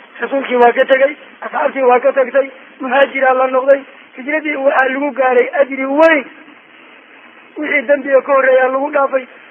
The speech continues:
hijradaydii baabi'in maha. Wadaadkii isagay dawade, jidkuu ku dhacay. Intuu ka lugeeyey markuu Madiine tegay,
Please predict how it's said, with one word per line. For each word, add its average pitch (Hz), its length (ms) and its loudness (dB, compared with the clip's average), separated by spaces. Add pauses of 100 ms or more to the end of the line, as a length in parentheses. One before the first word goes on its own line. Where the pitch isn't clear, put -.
hijradaydii 254 540 -6
baabi'in 233 520 -2
maha. 226 320 -2 (640)
Wadaadkii 269 380 0
isagay 254 300 0
dawade, 254 520 0 (540)
jidkuu 285 360 -2
ku 269 140 0
dhacay. 240 320 2 (1160)
Intuu 277 300 -4
ka 302 120 0
lugeeyey 247 520 2
markuu 254 340 -6
Madiine 240 460 -6
tegay, 226 240 -6